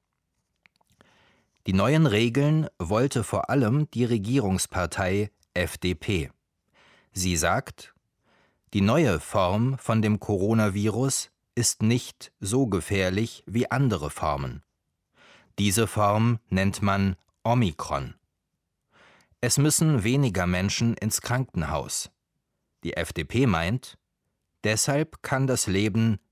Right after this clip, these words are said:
wieder normaler werden. Politikerinnen und Politiker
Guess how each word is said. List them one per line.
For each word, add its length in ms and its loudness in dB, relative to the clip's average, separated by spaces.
wieder 360 0
normaler 640 0
werden. 400 -8
Politikerinnen 1120 2
und 260 0
Politiker 840 -2